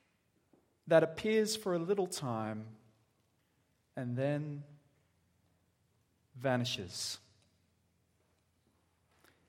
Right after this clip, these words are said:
Instead, you ought to say, "If the Lord wills, we will live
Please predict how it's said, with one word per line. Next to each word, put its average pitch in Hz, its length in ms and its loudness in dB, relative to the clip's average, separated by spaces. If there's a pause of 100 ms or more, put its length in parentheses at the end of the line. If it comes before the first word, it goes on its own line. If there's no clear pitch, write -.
(580)
Instead, 160 840 6 (960)
you 156 220 0
ought 180 180 2
to 175 80 -6
say, 151 520 6 (2500)
"If 240 420 6
the 214 60 6
Lord 170 460 6
wills, 123 800 2 (1200)
we 151 200 0
will 143 180 2
live 127 640 0